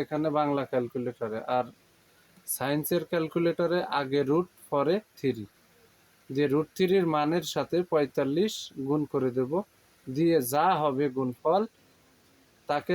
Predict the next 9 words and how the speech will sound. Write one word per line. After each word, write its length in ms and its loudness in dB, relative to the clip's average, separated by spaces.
আবার 240 2
দুই 220 2
দিয়ে 200 4
ভাগ 120 0
করে 160 2
পয়েন্টের 440 -2
পরে 160 2
আমরা 180 0
দুই 240 0